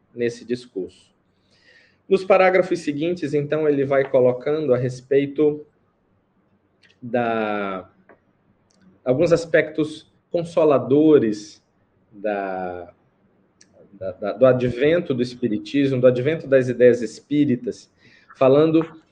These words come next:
sobre o fenômeno da morte, falando sobre as questões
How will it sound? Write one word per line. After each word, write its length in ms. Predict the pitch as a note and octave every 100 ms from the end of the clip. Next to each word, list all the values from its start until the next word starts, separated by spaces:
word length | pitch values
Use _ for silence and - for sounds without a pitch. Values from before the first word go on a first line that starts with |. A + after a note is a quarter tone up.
| _
sobre 260 | _ C#3 C#3+
o 80 | C#3+
fenômeno 500 | D3+ D3 D3+ C#3+ C3+
da 160 | B2
morte, 800 | A#2+ B2 C#3+ C#3+ C3+ - - G#2+ - _ _ _ _ _ _
falando 560 | _ - B2+ C#3 D3 C#3
sobre 760 | C#3 D3 C3+ B2 B2 A#2+ A2+ -
as 120 | B2+
questões 920 | - C#3+ - C#3+ C#3 B2+ B2 - -